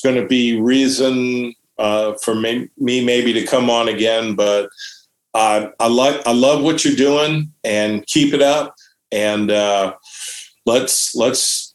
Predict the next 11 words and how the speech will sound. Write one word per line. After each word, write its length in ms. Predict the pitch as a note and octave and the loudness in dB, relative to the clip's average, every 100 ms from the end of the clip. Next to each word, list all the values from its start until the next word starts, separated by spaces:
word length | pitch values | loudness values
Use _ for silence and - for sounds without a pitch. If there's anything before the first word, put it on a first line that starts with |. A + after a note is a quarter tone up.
| - | -2
take 300 | D#3+ D3 D3 | 0 0 2
this 260 | D3+ D3 | 0 2
thing 520 | - D3 D3 C#3+ C#3+ - _ - - | 2 2 2 0 -2 -8 _ -20 -12
farther 680 | - B2+ C3 C3+ C#3+ D3 C#3+ | 2 4 4 2 2 2 2
and 340 | A#2+ G#2 - | 0 -2 0
faster 600 | C#3+ C3+ C#3+ - D3+ D3 | 0 2 0 0 0 0
so 240 | C#3+ B2+ A#2+ | 0 0 2
we 140 | A#2 | 0
can 220 | A2+ G#2+ | 0 -2
get 360 | G2+ A#2+ B2+ - - | 0 2 0 -4 0
people 600 | C#3 C3+ C3+ B2+ A#2+ | 2 4 2 2 0